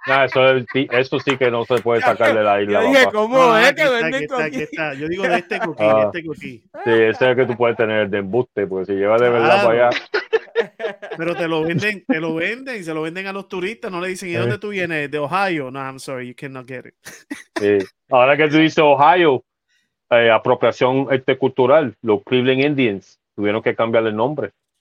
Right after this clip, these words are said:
Speaker 1: ¿verdad?
Speaker 3: Claro,
Speaker 1: El, el equipo
Speaker 3: claro.
Speaker 1: de pelota eran los Cleveland Indians y tuvieron que cambiar el nombre a los
Speaker 3: No más
Speaker 1: Guardians.
Speaker 3: indio, no más
Speaker 1: Y,
Speaker 3: indio.
Speaker 1: y en fútbol,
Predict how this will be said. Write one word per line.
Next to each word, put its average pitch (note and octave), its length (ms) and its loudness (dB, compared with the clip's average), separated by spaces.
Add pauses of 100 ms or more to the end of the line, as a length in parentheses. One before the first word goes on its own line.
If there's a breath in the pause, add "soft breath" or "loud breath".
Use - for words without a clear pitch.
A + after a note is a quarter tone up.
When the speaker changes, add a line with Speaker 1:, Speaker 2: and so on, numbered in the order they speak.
Speaker 1:
¿verdad? G#2 380 2
Speaker 3:
Claro, G2+ 220 0
Speaker 1:
El, F#2+ 60 -4
el G2 80 0
equipo A2+ 240 0
Speaker 3:
claro. A#2+ 160 2
Speaker 1:
de A#2+ 60 2
pelota B2+ 480 2
eran A#2+ 200 2
los B2 120 0
Cleveland B2+ 400 -2
Indians B2 640 -2 (260)
y G#2+ 160 -6
tuvieron G#2+ 340 0
que A#2+ 120 0
cambiar A#2+ 240 0
el A2+ 80 -2
nombre C3+ 240 2
a A2+ 80 4
los G#2+ 120 0
Speaker 3:
No A#2 120 4
más B2 120 6
Speaker 1:
Guardians. F3+ 280 -4
Speaker 3:
indio, D3+ 320 -12
no B2+ 160 -16
más E3 180 -8
Speaker 1:
Y, F3+ 40 -8
Speaker 3:
indio. B2+ 380 -4 (200)
Speaker 1:
y B2 100 -2
en A#2+ 160 0
fútbol, D3+ 680 2